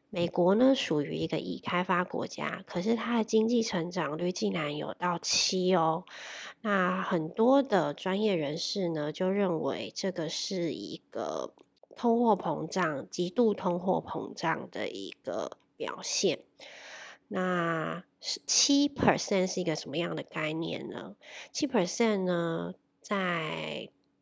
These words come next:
九零年代的台湾出现过，或者是两千年以后加入apec之后，加入W T O之后的中国也出现过。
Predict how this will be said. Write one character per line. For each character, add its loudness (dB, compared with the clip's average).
九 -2
零 -2
年 0
代 2
的 -2
台 0
湾 2
出 -4
现 -2
过， 6
或 0
者 2
是 4
两 0
千 6
年 8
以 0
后 4
加 2
入 6
apec 2
之 0
后， 2
加 2
入 4
W 0
T 4
O 2
之 0
后 0
的 2
中 2
国 0
也 -2
出 -6
现 -6
过。 -2